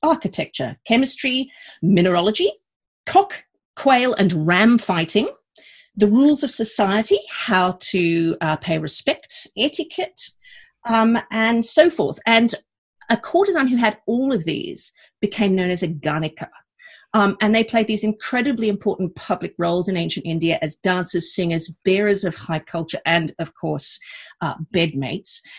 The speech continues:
And it's important to remember that, um, pleasure was a really important,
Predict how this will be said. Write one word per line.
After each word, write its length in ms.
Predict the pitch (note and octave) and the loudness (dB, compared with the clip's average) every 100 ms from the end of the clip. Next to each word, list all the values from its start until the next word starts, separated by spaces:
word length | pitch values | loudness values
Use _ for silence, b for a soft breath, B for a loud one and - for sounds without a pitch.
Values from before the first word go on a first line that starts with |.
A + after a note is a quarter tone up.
| B | B
And 100 | A3 | 0
it's 160 | A3 - | 0 0
important 380 | C#4 D#4+ D4+ C4 | -2 -2 -4 -4
to 80 | |
remember 380 | D4 B3+ A#3 A3+ G#3+ | -2 0 0 0 0
that, 340 | G#3+ G3 - - - | 2 0 -2 -12 -4
um, 300 | G3+ F3+ F3 - | -2 0 -2 -6
pleasure 400 | - C4 C4 B3+ | -2 -2 0 -2
was 160 | G#3+ | 0
a 80 | G3+ | 0
really 500 | F#3+ G3 G#3+ A3+ G#3 - | -2 0 2 2 -2 -4
important, 920 | F3+ E3+ - - - F3+ D#3 D#3 | -4 -4 -14 -12 -8 -8 -8 -8